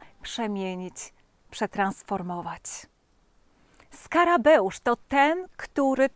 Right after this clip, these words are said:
toczy kulę z odchodów, z przeszłości, z tego, co już zostało strawione i wydalone i co trzeba raz na zawsze oczyścić i usunąć.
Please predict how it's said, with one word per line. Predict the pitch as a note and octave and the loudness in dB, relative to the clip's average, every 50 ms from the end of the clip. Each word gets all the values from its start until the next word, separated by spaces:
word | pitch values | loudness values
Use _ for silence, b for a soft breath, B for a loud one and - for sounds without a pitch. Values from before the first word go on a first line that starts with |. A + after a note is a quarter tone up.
| - _ - | -6 _ -4
toczy | - C#4 C4+ B3+ B3 - - - - G#3 G3+ | 2 4 4 4 4 2 -2 -8 -4 -4 -4
kulę | - _ - - C4+ B3+ A#3+ A3+ G#3 G3 F#3+ G3+ G#3+ | -6 _ -6 -2 0 2 4 4 4 4 4 2 -2
z | - - - - | -4 -8 -10 -4
odchodów, | - A3 G#3+ - - - - - A#3 G#3 G3 G#3 - - - - - - - _ _ _ _ _ b b b b b b b b | -4 -4 -4 -4 -10 -12 -6 -4 -2 -2 -2 -2 -6 -10 -12 -12 -16 -20 -20 _ _ _ _ _ b b b b b b b b
z | b - - | b -16 -14
przeszłości, | - - - E4+ D#4 - - G#3 F#3 E3+ D#3+ - - - - - - - - _ _ _ B B B B B B | -8 -2 0 0 0 0 -2 -4 -4 -4 -4 -8 -12 -12 -12 -12 -14 -14 -16 _ _ _ B B B B B B
z | - - - - | -10 -8 -2 2
tego, | - A#3+ A#3 A3+ G3 A#3 A#3+ B3+ C#4+ C#4+ B B B B B | 4 6 6 6 6 6 6 6 4 4 B B B B B
co | - - B3 | 2 6 8
już | B3 B3+ B3 B3+ G#3+ | 10 10 10 8 6
zostało | - B3+ B3+ - - - - C4+ B3 B3 B3 A#3+ A#3 A#3+ | 4 4 4 2 -2 -2 4 6 8 8 10 10 8 6
strawione | B3 - - - C#4+ A#3+ A#3+ A#3+ A3 A#3+ B3+ B3 B3+ C4 B3+ | 4 2 -2 0 2 4 4 4 6 4 4 6 6 4 4
i | - - - A#3 A3+ | 2 0 -4 -4 -4
wydalone | G3 F#3 F#3 A3 A#3 A3 F3 A3+ A3 A3 A3 A3+ A#3+ A#3+ A#3 G#3+ G3 F3 D#3 | -4 -4 0 2 2 2 4 4 4 4 6 6 6 6 6 4 2 0 -2
i | F#3 G3 F#3 | -2 -4 -4
co | - A3+ G#3+ | -6 -8 -8
trzeba | - - - - - C4 A#3+ G#3 A#3 A#3 A#3+ | -8 -8 -8 -2 0 0 2 4 4 2 4
raz | D4 D#4 F4+ F4+ - - | 4 4 2 2 2 0
na | C#4 B3+ C4 B3+ | 2 2 2 2
zawsze | D#3+ F#3+ F#3+ F3+ - - - - F#3 F3+ F3+ b b b b b b | 2 0 -2 -2 -2 -6 -8 -6 -6 -6 -6 b b b b b b
oczyścić | - G3 F#3+ - - G#3+ F3+ - - - G3 - - - - | -6 -6 -4 -2 -4 -4 -4 -4 -8 -10 -10 -10 -10 -12 -10
i | F#3 - | -8 -4
usunąć. | - G3+ A3 - - - - C4 A3+ G#3 - - - - - - - - - | -2 -2 -2 -4 -2 4 4 4 6 4 0 -6 -8 -10 -10 -10 -10 -10 -12